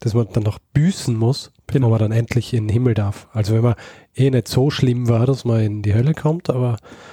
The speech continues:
Speaker 1: halt trotzdem noch ein bisschen sühnen muss dafür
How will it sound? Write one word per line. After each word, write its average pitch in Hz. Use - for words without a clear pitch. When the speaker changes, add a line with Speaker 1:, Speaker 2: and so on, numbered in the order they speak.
Speaker 1:
halt -
trotzdem 120
noch 110
ein 123
bisschen 107
sühnen 147
muss 95
dafür 101